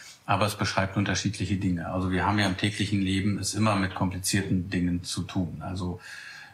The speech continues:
ob es nun... Ähm, Kaffeevollautomat ist oder eine Beziehung oder irgendwie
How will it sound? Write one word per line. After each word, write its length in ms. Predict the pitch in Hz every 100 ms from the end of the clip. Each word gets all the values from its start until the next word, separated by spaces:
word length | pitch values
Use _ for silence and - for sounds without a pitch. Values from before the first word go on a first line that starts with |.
| - 110
ob 260 | 98 95 101
es 200 | 95 -
nun... 380 | 95 92 92 90
Ähm, 480 | 95 90 87 85 90 - - -
Kaffeevollautomat 1200 | - 98 - 90 - 95 90 92 92 90 87 90 -
ist 360 | 87 85 - -
oder 640 | 95 95 92 90 90 90
eine 160 | 95
Beziehung 720 | 92 92 - 101 95 90 90 87
oder 340 | 101 95 90
irgendwie 640 | 98 98 92 98 95 92